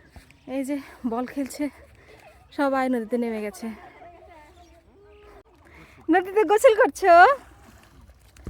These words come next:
সাবা, কি করছো? বালিতে কি করো?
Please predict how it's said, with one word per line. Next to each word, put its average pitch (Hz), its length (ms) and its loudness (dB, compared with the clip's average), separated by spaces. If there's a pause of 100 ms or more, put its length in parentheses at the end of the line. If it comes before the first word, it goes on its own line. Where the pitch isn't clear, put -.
(200)
সাবা, 285 260 6 (800)
কি 403 180 2
করছো? 392 280 6 (140)
বালিতে 302 320 0
কি 381 140 0
করো? 269 220 6